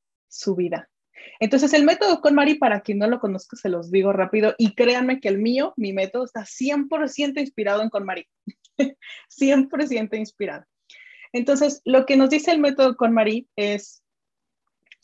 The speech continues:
tienes que, eh, ordenar solamente conservando lo que te hace realmente feliz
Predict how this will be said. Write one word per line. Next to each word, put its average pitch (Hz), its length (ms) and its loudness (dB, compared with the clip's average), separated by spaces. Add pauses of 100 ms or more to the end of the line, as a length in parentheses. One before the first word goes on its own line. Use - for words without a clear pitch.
(220)
tienes 262 480 2
que, 196 380 -2 (640)
eh, 196 580 -2 (120)
ordenar 202 680 -2 (1400)
solamente 247 600 -2
conservando 202 840 -4
lo 180 140 -8
que 185 100 -12
te 196 160 -4
hace 208 260 -6
realmente 214 600 0
feliz 185 480 -10